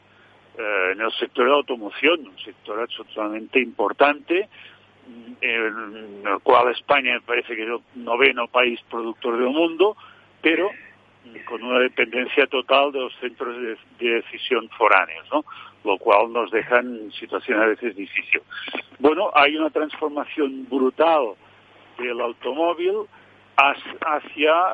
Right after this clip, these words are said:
eh, lo que es el motor eléctrico. Bueno, pues me, a mí me parece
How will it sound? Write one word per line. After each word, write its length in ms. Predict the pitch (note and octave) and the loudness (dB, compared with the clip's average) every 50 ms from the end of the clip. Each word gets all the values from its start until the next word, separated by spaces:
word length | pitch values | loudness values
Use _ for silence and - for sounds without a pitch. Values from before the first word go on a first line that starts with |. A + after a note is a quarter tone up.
| C#3+ C3+ | 0 -2
eh, 40 | C3+ B2+ | -2 -2
lo 180 | B2+ B2 A#2 | -2 -4 -4
que 240 | - - B2+ C3 C#3 | -4 -2 -2 -2 -2
es 120 | C3+ B2 | -2 -2
el 320 | C#3+ D#3+ D#3 D3+ C#3 B2 A#2 | 0 0 0 0 0 -4 -4
motor 520 | A2+ A#2+ A#2+ - C3 A#2+ A#2+ B2+ A#2+ A#2+ | -4 -6 -4 0 0 2 2 2 2 0
eléctrico. 640 | A#2 G#2+ G#2 G2+ - _ _ - - - E3 E3+ D#3+ - - - - _ _ _ _ _ _ _ | 0 0 0 -2 -4 _ _ -16 -6 -4 -4 -4 -4 -6 -16 -20 -20 _ _ _ _ _ _ _
Bueno, 160 | C#3 D3+ D#3+ | -2 -2 0
pues 180 | C#3+ D3 A#2+ G#2 | -2 -4 -4 -4
me, 160 | A#2 A2+ - - | -4 -6 -2 2
a 140 | - C3 C3 | 2 2 4
mí 160 | B2 B2 C3 | 4 4 4
me 140 | C3+ C#3 C3+ | 4 2 2
parece 480 | - C#3+ C#3+ D3+ D#3 - - G#3+ G#3 | 2 2 2 2 0 -4 -8 -14 -16